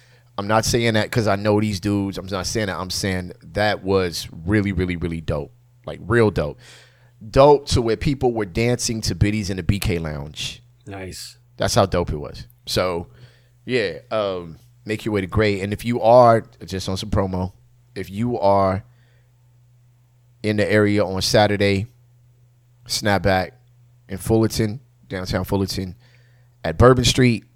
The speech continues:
Speaker 1: go to snapback underscore live at Instagram to check that out. It's gonna be a real fun night coming up. I think we got Ice and, uh, Remark and Everready, or,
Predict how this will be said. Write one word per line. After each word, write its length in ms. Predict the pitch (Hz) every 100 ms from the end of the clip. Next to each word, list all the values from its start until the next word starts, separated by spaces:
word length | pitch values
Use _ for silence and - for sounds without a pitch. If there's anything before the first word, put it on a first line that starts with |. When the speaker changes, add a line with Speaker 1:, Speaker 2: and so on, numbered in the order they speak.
| _ _ _ _ _ _ _ _ -
Speaker 1:
go 120 | 107
to 60 |
snapback 800 | 98 - 113 101 104 98 - - -
underscore 440 | 98 95 92 - 90
live 460 | 90 85 85 85 -
at 100 | 90
Instagram 580 | 92 90 90 87 85 80
to 100 | -
check 260 | 90 -
that 140 | 98 95
out. 180 | 87 -
It's 120 | -
gonna 120 | 85
be 120 | 80
a 80 | 82 82 _
real 200 | 101 113
fun 300 | 107 110 98
night 200 | 92 90
coming 260 | - 90 87
up. 260 | 85 76 -
I 40 |
think 140 | - 82
we 60 |
got 240 | 87 82 71
Ice 400 | 87 85 - -
and, 200 | 82 85
uh, 280 | 80 78 80
Remark 600 | 85 95 90 87 82 -
and 200 | 76 - - - _ -
Everready, 520 | 95 90 87 87 87 - _ _ _ _ _ -
or, 200 | 85